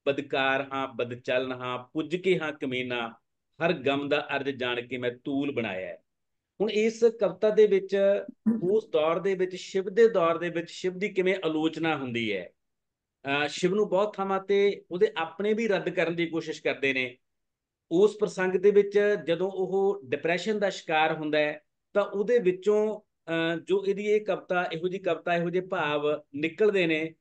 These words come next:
ਕਿ ਮੇਰੇ ਤੇ ਕਿਸ ਕਿਸਮ ਦੇ ਇਲਜ਼ਾਮ ਲੱਗ ਰਹੇ ਨੇ, ਤੇ ਉਹ ਇਲਜ਼ਾਮ ਮੇਰੇ ਆਪਣੇ ਸਰਕਲਾਂ ਦੇ ਵਿੱਚੋਂ ਹੀ ਲੱਗ ਰਹੇ ਨੇ।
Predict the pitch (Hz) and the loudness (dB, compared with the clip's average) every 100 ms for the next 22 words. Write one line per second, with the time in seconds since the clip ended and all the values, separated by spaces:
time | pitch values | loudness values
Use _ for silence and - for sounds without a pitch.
0 | _ - 190 165 185 190 202 196 190 - | _ -2 0 2 2 2 0 0 -4 -4
1 | 180 175 160 170 151 143 151 160 151 139 | -8 -6 -6 -4 -4 -4 -4 0 0 0
2 | 160 185 208 190 208 185 165 160 170 175 | -2 0 -2 0 0 -2 0 -2 -2 -2
3 | 185 160 - 190 190 170 165 185 190 190 | -4 -6 -6 -8 -6 -8 -8 -4 -2 2
4 | 196 196 196 202 202 160 151 143 139 127 | 2 2 0 -2 -2 -4 -2 0 0 -2
5 | 120 107 | -4 -6